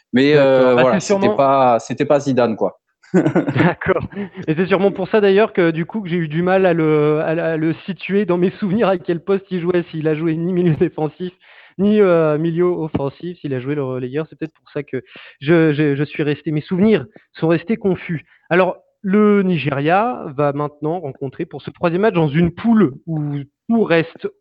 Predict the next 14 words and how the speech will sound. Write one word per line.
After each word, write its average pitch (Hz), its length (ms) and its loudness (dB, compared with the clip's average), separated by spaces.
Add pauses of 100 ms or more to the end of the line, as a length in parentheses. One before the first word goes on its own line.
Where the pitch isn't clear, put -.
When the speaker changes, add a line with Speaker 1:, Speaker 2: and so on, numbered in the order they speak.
Speaker 2:
ouvert, 208 480 2
hein, 202 240 -2
euh, 147 260 0
sauf 160 160 -8
la 139 100 -8
Croatie 135 460 -8
qui 147 100 -12
est - 20 -6
déjà 135 220 -4
qualifiée 156 460 -8 (400)
avec 151 260 -2
six 185 100 -4
points. 277 300 0 (340)
Euh, 170 480 4